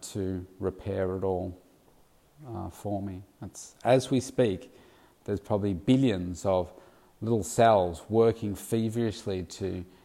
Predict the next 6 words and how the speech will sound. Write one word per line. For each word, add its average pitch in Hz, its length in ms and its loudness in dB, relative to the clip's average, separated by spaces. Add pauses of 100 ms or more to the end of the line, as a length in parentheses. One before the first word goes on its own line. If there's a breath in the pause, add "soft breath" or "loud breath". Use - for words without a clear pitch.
(140)
knit 110 340 -4 (300)
things 107 280 -2
back 104 280 -2
together 101 420 0
and, 87 400 -6 (460 loud breath)
um, 90 760 -10